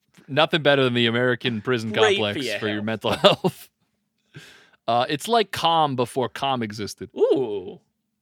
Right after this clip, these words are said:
Speaker 1: Uh,
Speaker 2: You just go in and
Speaker 1: yeah,
Speaker 2: you hear, like,
Speaker 1: that's
Speaker 2: Nick Offerman, like, reading you a bedtime story.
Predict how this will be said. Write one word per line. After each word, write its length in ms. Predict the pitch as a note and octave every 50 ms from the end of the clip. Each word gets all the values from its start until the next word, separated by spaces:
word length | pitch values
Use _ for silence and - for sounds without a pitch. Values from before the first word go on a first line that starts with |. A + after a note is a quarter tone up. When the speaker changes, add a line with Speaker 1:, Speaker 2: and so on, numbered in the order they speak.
| _ -
Speaker 1:
Uh, 760 | G2+ G#2 G#2 G2+ G2+ G2 G2 G2 G2 F#2+ F#2 F#2 F2 E2+ E2+ _ _ _ _ _ _ _ _ -
Speaker 2:
You 120 | D#3 D#3
just 180 | D#3+ D#3+ C#3+ D3
go 200 | C#3+ C#3 C3+ C3+
in 100 | C3 C#3
and 80 | G3
Speaker 1:
yeah, 140 | A3 F#3+ C3+ A2
Speaker 2:
you 80 | B2+
hear, 80 | D3 D#3
like, 120 | B2+ A#2+ -
Speaker 1:
that's 80 | C3
Speaker 2:
Nick 140 | B2+ A#2+ -
Offerman, 520 | A2 G#2+ A2+ A2+ - C#3 B2+ B2 B2 B2 A#2+
like, 220 | A2+ G#2+ G#2 -
reading 220 | A#2 A2+ G#2+ A2
you 120 | A2 A2 G#2
a 60 | G2+
bedtime 420 | - G#2+ G2+ G2+ - A#2+ G#2+ G#2+
story. 480 | G#2+ - - A#2+ A#2+ A#2+ A#2 A2+ B2+ B2+